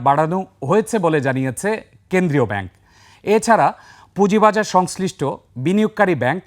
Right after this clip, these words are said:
ও বাংলাদেশ ব্যাংকের নিজস্ব পর্যালোচনায় পরিস্থিতি উন্নয়নের জন্য ও আর্থিক খাতের অবস্থা স্থিতিশীলতার জন্য এই সিদ্ধান্ত নেওয়া হয়েছে।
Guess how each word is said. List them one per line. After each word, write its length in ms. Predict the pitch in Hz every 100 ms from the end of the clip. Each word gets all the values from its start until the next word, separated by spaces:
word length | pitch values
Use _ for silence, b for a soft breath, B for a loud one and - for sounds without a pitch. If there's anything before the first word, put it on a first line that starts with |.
| -
ও 80 | 135
বাংলাদেশ 480 | 131 156 180 214 214 160
ব্যাংকের 380 | 147 151 180 165 _
নিজস্ব 420 | 123 147 170 214 - 214 180
পর্যালোচনায় 680 | 160 180 175 180 135 131 - b b b -
পরিস্থিতি 460 | 214 240 - 233 240 175
উন্নয়নের 380 | 196 214 214 151
জন্য 220 | 131 117 - b b -
ও 60 | 165 -
আর্থিক 320 | 190 - 240 -
খাতের 220 | 214 190
অবস্থা 360 | 156 175 - 196
স্থিতিশীলতার 840 | 165 - 214 233 - 175 170 165 123
জন্য 160 | 110 139 233 b b
এই 160 | 165 151
সিদ্ধান্ত 340 | 156 120 147 151
নেওয়া 300 | 135 135 120
হয়েছে। 320 | 120 101 110